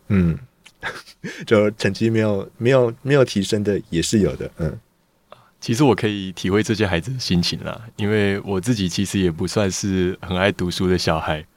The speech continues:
Speaker 2: 对，<laughs> 我是真的，呃，好像从高中开始吧，就一路一直吊车尾，然后我本来是读高职的，
Speaker 1: 嗯。
Speaker 2: 对，然后我毕业以后呢，就是参加，那时候还是联考吧，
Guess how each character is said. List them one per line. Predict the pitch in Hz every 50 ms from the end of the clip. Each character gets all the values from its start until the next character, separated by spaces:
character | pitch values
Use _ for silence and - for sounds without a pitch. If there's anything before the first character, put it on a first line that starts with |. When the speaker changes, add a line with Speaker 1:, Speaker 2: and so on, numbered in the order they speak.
| _ - _ _ _ _ _ _ _ -
Speaker 2:
对， | - 92 90 85 87
<laughs> |
我 | 90 92 95
是 | 90 - 123 123 120 117 113 110
真 | 98 - 120 110
的， | 110 110 104 101 101 98 98 95 95 - -
呃， | - 98 95 98 110 127
好 | 131 117 92 90 107
像 | 135 135
从 | - - 107 92 92 101 104 127 -
高 | - 123 123
中 | 127 135 127 123
开 | - 120 117
始 | 110 - 104
吧， | 87 85 82 78 82 _ _ _ _ _ _ _ _
就 | - - 110 107 104
一 | - 101 101
路 | 113 117 113
一 | 107
直 | 95 98 95
吊 | - 110 104 95
车 | 90 - 104 92 92
尾， | 90 87 82 76 78 - _ _ _ - _
然 | - 92 90 90
后 | 92 98 98 95 92 92 92 90 - _ _ _ _ _ _ _ _ _ _ _ _
我 | - 92 113 139
本 | - 107
来 | 92
是 | 90 90 110
读 | - - 82 82
高 | 82 - 85 85 85
职 | - - - - -
的， | - 87 - _ _ _ _ -
Speaker 1:
嗯。 | 127 117 104 90
Speaker 2:
对， | 80 80 82 - 95 95 95
然 | 92 92 95
后 | 92 98 95 92 92 92 92 90 87 87 - - - - - _ _ _
我 | - 92 90 87 87 90 90 90 90
毕 | 87 - 110
业 | 104 101 95
以 | 90 87
后 | 80 95 95 87
呢， | 90 87 87 87 85 87
就 | - - 95
是 | 87 - 101 95 92 92 90 90 87 87 87 90 - - - _ _ _ _ -
参 | - 95 92
加， | 90 95 92 92 92 90 90
那 | 117
时 | 113 - -
候 | 98 98
还 | 87 82
是 | 82 - 101
联 | 90 85 78 85
考 | 87 - - 85 -
吧， | - - - -